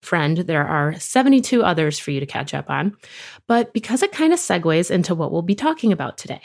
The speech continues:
Friends. Well, the friends we don't want, that is, and what their descriptors are.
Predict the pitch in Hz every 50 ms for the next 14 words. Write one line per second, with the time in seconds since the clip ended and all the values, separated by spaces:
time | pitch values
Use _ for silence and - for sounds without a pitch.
0 | - _ _ _ _ _ _ _ - - 269 269 226 160 - - - - - -
1 | - - _ _ _ _ _ _ _ _ _ _ _ _ _ _ _ _ 175 202
2 | 180 165 165 165 - - - 185 175 - - 214 196 202 208 202 202 190 170 147
3 | 143 - - 160 151 151 151 156 143 - 147 - 117 98 - - - - - -
4 | - _ _ _ _ - 160 151 - - - 139 139 139 147 - - 185 185 180
5 | 180 190 214 208 - 208 214 247 196 175 160 - - - 143 147 - - 156 160
6 | - - 156 151 147 135 139 170